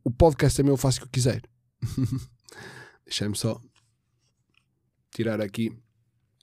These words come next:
eh, os fones, que atrofiam-me sempre um bocadito no podcast. Nas lives da Twitch está-se bem, mas no,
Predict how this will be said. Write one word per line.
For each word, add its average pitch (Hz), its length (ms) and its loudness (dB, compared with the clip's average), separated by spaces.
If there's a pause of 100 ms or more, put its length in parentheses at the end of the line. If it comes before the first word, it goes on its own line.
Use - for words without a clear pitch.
(1080)
eh, 110 540 6
os 123 280 4
fones, 127 400 6
que 117 380 4
atrofiam-me 185 420 6
sempre 175 200 6
um 170 60 6
bocadito 127 460 6
no 127 80 4
podcast. 120 440 4
Nas 170 140 8
lives 190 360 10
da 165 120 6
Twitch 180 280 6
está-se 135 340 2
bem, 113 100 4
mas 135 220 2
no, 143 520 0